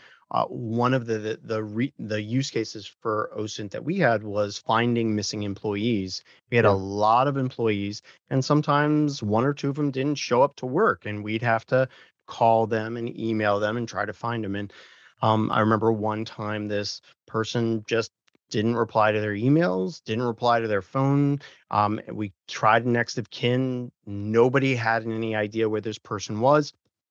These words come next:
Speaker 1: And so naturally, we start thinking this is a case of, uh,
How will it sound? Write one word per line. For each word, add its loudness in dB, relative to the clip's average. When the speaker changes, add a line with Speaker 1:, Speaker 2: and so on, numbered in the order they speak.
Speaker 1:
And 2
so 2
naturally, 0
we -4
start -2
thinking -6
this 0
is 0
a 4
case -4
of, 0
uh, -6